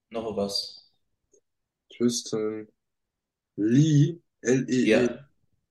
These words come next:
Speaker 1: Ja, Doppel, äh, Doppel E. Der ist,
Speaker 2: Ja.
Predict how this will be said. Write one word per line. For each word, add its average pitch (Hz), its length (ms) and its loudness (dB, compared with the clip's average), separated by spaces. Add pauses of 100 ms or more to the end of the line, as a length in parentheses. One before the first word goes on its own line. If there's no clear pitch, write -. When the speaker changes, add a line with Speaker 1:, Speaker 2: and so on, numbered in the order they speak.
Speaker 1:
Ja, 117 140 6
Doppel, - 540 0
äh, 110 140 2
Doppel 98 260 0
E. 120 320 0 (3250)
Der 123 140 6
ist, - 300 -2
Speaker 2:
Ja. 101 60 -8